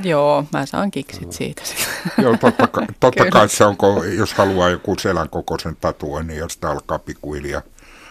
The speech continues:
Speaker 3: rakenne lähestä yhdellä kertaa tehdä vaan kymmenessä kerrassa ja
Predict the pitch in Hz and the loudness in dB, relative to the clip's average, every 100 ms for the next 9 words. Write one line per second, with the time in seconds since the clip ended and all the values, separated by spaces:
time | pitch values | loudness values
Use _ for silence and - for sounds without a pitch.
0 | - 78 90 - 82 73 80 71 73 - | -14 -6 -6 -6 -8 -6 -6 -6 -8 -8
1 | 78 78 76 - 67 - 78 78 67 71 | -8 -8 -10 -12 -14 -10 -10 -10 -12 -10
2 | 71 73 _ _ - - - - - 71 | -8 -10 _ _ -20 -20 -20 -20 -14 -10
3 | 69 71 64 69 85 80 71 - 80 69 | -8 -10 -10 -10 -8 -8 -10 -10 -10 -8
4 | 76 | -10